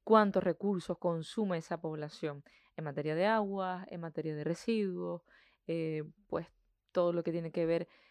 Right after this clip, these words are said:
con energía. Es decir, tenemos que tener una isla cada vez más resiliente a la población, que consuma cada vez menos recursos, no solamente en el territorio, que no s-, eh, cuando pensamos en el desarrollo pensamos siempre en el cemento,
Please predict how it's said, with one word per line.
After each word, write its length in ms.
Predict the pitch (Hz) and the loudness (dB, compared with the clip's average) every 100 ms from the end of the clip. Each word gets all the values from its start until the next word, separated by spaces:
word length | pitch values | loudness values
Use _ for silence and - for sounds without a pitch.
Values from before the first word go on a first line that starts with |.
| _ | _
con 140 | - 170 | -6 -2
energía. 800 | 185 202 214 226 214 190 170 170 _ _ - | 0 -2 -2 0 2 4 2 0 _ _ -6
Es 120 | 185 | -4
decir, 460 | 175 - 170 165 - | -2 -2 -2 -2 -2
tenemos 240 | 202 196 | -2 -2
que 80 | 202 | -2
tener 260 | 190 180 175 | -2 -2 -2
una 220 | 175 175 | -2 -2
isla 220 | 180 175 | 0 -2
cada 200 | 170 180 | 0 0
vez 140 | 175 175 | 0 -2
más 240 | 175 175 _ _ | -4 -6 _ _
resiliente 840 | - 175 175 165 185 190 185 190 208 _ _ - | -4 -2 -2 0 0 0 0 -2 -4 _ _ -2
a 80 | 170 | 0
la 100 | 165 | 2
población, 580 | 165 165 165 233 262 294 | 2 0 0 -2 -2 -4
que 140 | 175 | -8
consuma 440 | 165 156 - 202 | -8 -6 -2 -2
cada 180 | 180 180 | 2 2
vez 160 | 175 175 | 2 0
menos 260 | 170 165 | -4 -4
recursos, 440 | 175 165 277 247 202 | -2 0 0 0 -2
no 60 | 180 | -4
solamente 380 | 180 170 165 | -4 -4 -4
en 80 | 160 | -4
el 100 | 160 | -4
territorio, 640 | 160 165 156 208 233 226 233 | -2 -2 2 2 2 0 -2
que 100 | 170 | -8
no 100 | 165 | -10
s-, 140 | - | -10
eh, 140 | - 156 | -10 -8
cuando 240 | 160 156 | -10 -12
pensamos 380 | - 180 180 185 _ _ _ _ | -12 -8 -8 -10 _ _ _ _
en 120 | 175 | -2
el 140 | 180 170 | -2 -2
desarrollo 560 | 170 180 170 185 190 | -2 0 2 2 0
pensamos 460 | 190 175 160 175 170 | 0 -2 -2 -4 -4
siempre 240 | 190 175 | -4 -2
en 80 | 170 | -4
el 80 | 160 | -6
cemento, 580 | - 160 208 208 160 | -8 -4 -2 -2 -4